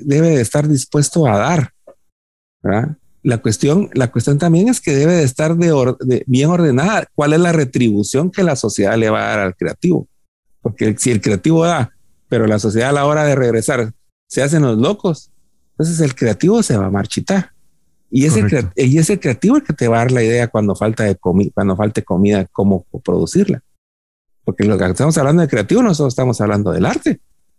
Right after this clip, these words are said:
Speaker 1: El creativo es el que logra sa-, te-, tener ese instinto de solucionar los problemas, porque al crear arte es solucionar problemas. O sea, solucionar, bueno, tengo esta batería, tengo este baterista, esta, esta, esta acá y tengo esta rola.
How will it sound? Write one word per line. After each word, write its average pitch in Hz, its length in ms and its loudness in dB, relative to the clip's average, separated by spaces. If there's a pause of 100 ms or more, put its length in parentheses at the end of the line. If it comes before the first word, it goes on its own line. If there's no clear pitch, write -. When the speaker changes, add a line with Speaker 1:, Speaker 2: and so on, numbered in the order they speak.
(280)
Speaker 1:
El 101 100 -6
creativo 185 340 2
es 320 60 2
el 330 80 -2
que - 120 -4
logra 175 440 2
sa-, 117 260 0 (160)
te-, 120 140 0
tener 127 380 0
ese 185 180 2
instinto 165 640 2
de 131 80 0
solucionar 110 640 0
los 135 160 0
problemas, 196 360 0
porque 123 260 -4
al 113 120 0
crear 165 520 -2 (360)
arte 156 600 0
es 127 120 -2
solucionar 113 640 0
problemas. 123 600 0 (920)
O 120 80 -2
sea, 143 280 -2 (140)
solucionar, 131 680 2
bueno, 110 180 0
tengo 156 220 0
esta 151 160 0
batería, 135 460 0
tengo 143 220 0
este 143 140 -2
baterista, 123 520 0
esta, 127 160 -2
esta, 131 160 0
esta 139 160 0
acá 160 220 0
y 143 80 2
tengo 143 180 2
esta - 160 0
rola. 143 380 0